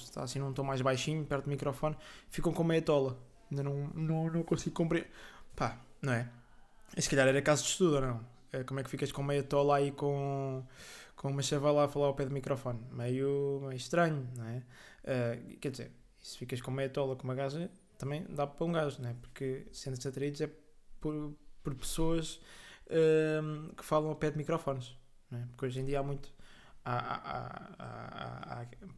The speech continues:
é, pá, um gajo até fica gago, não é? Eh, há, há aquelas pessoas que gostam de homens, há aquelas pessoas que gostam de mulheres, há aquelas pessoas que gostam dos dois, há aquelas pessoas que não se sentem atraído pelo género, há pessoas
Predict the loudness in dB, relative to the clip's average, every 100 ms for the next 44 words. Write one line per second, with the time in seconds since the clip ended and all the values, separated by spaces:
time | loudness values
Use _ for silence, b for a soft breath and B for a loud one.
0 | -14 -8 -6 -4 -2 -2 -2 -4 -2 0
1 | 4 4 2 0 -4 B B B -14 -4
2 | -2 -2 -4 -6 -8 -8 -6 -6 -8 -6
3 | -6 -4 -4 -4 -4 -2 -2 -2 -2 2
4 | 4 4 2 -4 -12 _ _ _ -12 -8
5 | -6 -4 -2 -2 0 2 2 0 -4 -14
6 | B B B B B B -6 -2 -2 -2
7 | -2 0 0 0 2 6 6 4 -6 -16
8 | -20 _ -8 -6 -2 -2 -2 -2 4 6
9 | 4 0 -2 -2 0 -2 0 0 2 2
10 | 2 -4 -6 -4 -4 -6 -14 _ _ -2
11 | 0 0 2 4 4 2 -2 B B B
12 | B B -16 -4 -2 -2 -6 -4 2 4
13 | 4 2 0 -6